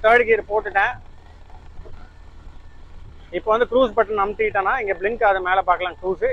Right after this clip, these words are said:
இப்போ நான் கீழே தள்ளினா, கீழே அதை டவுன் பண்ணேன்னா செட் ஆயிடுங்க க்ரூஸ்.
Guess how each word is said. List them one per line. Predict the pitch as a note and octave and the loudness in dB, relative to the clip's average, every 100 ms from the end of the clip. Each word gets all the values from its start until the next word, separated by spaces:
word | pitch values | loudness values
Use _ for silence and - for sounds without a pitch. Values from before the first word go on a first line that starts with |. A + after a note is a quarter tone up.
| G3+ | -2
இப்போ | F#3 | -4
நான் | F#3+ - | -6 -6
கீழே | B3 B3+ | -2 0
தள்ளினா, | A3+ G#3 G#3 F3 - | 0 -2 -4 -4 -8
கீழே | G#3+ B3 A3+ | -4 2 4
அதை | G3 | 4
டவுன் | F3 G#3 A3 | 2 0 -2
பண்ணேன்னா | G3+ G3 G3 C#4 - - - - - - | -4 -2 -2 -4 -6 -18 -20 -20 -20 -6
செட் | G3+ G3+ | 2 4
ஆயிடுங்க | F#3+ E3+ D#3+ | 4 2 -2
க்ரூஸ். | D#3+ E3 - | -4 -4 -4